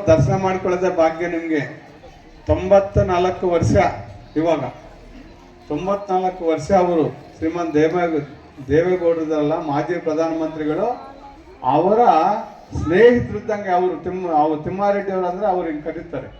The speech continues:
ದೇವೇಗೌಡ ಸಾಹೇಬರು. ಅಷ್ಟು ಅವರ ಜೊತೆ ಬೆಳೆದು ಬಂತ ಅಂಥವ್ರು. ಅವ್ರ ದರ್ಶನ ನೀವು ಮಾಡ್ತಾ ಇದ್ರಲ್ಲ, ಮುಂದಿನ ದಿವಸಗಳಲ್ಲಿ ನೀವು, "ಓ, ತಿಮ್ಮಾರೆಡ್ಡಿ ಯಜಮಾನರು ನಾವು ನೋಡಿದ್ದೀವಿ" ಅನ್ಬೇಕು. ಅವರು ವೇದಿಕೆಯಲ್ಲಿದ್ದಾರೆ.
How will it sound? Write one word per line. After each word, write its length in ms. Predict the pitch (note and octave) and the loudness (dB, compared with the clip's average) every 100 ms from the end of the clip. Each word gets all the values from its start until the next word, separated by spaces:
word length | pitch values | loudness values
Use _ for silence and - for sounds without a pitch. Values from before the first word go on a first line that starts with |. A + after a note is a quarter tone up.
| - - - - - - - - C#3 | -20 -20 -20 -20 -20 -20 -20 -20 -4
ದೇವೇಗೌಡ 440 | D3 E3+ D#3 D3+ C3+ C3 | 0 2 2 0 -4 -4
ಸಾಹೇಬರು. 640 | B2 G#2 G2 - - - - - - | -4 -6 -10 -18 -20 -20 -20 -14 -10
ಅಷ್ಟು 420 | C#3+ - A#3 A#3+ | -8 -2 4 4
ಅವರ 400 | - D3+ E3+ F3+ E3+ D3+ C3 | 2 0 0 2 2 2 0
ಜೊತೆ 280 | D#3+ D#3 G#3+ E3 A#2+ - - - - - - - - - | -2 2 2 2 0 -6 -16 -20 -20 -20 -20 -20 -20 -4
ಬೆಳೆದು 260 | C#3 F3+ F#3 | 0 2 0
ಬಂತ 280 | F3+ E3+ D#3+ D3+ C#3+ C3+ | -4 -4 -2 0 -2 -4
ಅಂಥವ್ರು. 400 | C#3 D3 C#3+ C3 | -6 -2 -2 -2
ಅವ್ರ 320 | C3 D#3+ F3+ | 0 0 0
ದರ್ಶನ 400 | E3 D#3+ G3+ G3+ | 2 0 0 -2
ನೀವು 140 | F#3+ | 0
ಮಾಡ್ತಾ 300 | E3+ E3 F3 | 0 -2 -2
ಇದ್ರಲ್ಲ, 300 | F3+ F3 E3 | -2 0 0
ಮುಂದಿನ 380 | F#3 F3+ F3 F#3+ F3+ | 0 0 -6 -6 -4
ದಿವಸಗಳಲ್ಲಿ 640 | F3+ F3+ F3+ F3+ G3+ G3 | -6 -6 -6 -4 -4 -2
ನೀವು, 400 | F3 C3+ B2 - - - | 0 0 -2 -8 -16 -4
"ಓ, 100 | E3 | -2
ತಿಮ್ಮಾರೆಡ್ಡಿ 580 | E3+ E3+ F#3+ G3+ F#3+ F#3+ | 0 -2 -4 -2 -2 0
ಯಜಮಾನರು 460 | F3+ F3+ F#3 F#3 F#3 | -2 0 0 2 0
ನಾವು 360 | F#3 D#3 A3 | 0 2 2
ನೋಡಿದ್ದೀವಿ" 440 | G#3 F#3+ F#3 F3 E3 | 2 2 2 0 0
ಅನ್ಬೇಕು. 600 | D#3 D3 C#3 B2 - B2 | 0 -2 -2 -6 -12 -8
ಅವರು 240 | D3 D#3 | -6 -4
ವೇದಿಕೆಯಲ್ಲಿದ್ದಾರೆ. 880 | D3 C#3+ D3 D3 C#3+ C#3 C#3 D3+ D3 | -2 -2 -2 -4 -6 -6 -8 -10 -14